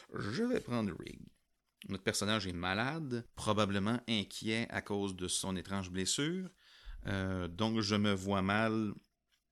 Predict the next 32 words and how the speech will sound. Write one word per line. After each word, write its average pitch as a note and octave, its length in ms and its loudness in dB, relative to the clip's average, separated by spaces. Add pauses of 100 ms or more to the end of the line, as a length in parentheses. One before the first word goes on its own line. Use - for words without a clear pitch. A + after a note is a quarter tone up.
(720)
je, A#2+ 200 6
je A2+ 120 4
me A2+ 140 4
vois G#2 220 2
mal A2+ 240 2
le G2+ 80 2
décrire G2+ 280 0
comme G2 140 -4
quelqu'un F#2+ 260 -6
qui G#2 80 -6
est F2 60 -4
parfaitement, G2 760 -6 (580)
euh, F#2 180 -4
en F#2+ 120 -4
santé, F2+ 420 -4
que B2 100 -8
ce F2+ 100 -2
soit F#2 140 -4
physique F2+ 500 -4
ou G2+ 100 -12
psychologique. E2+ 800 -2 (300)
Par - 160 2
contre, - 380 0 (300)
oui, C3 240 2
son A#2 180 2
camion G2+ 380 0
pourrait F#2 180 -2
être F#2 100 -4
en F2+ 120 -8
très G2 240 0
bon F#2+ 160 2
état, G#2+ 360 -4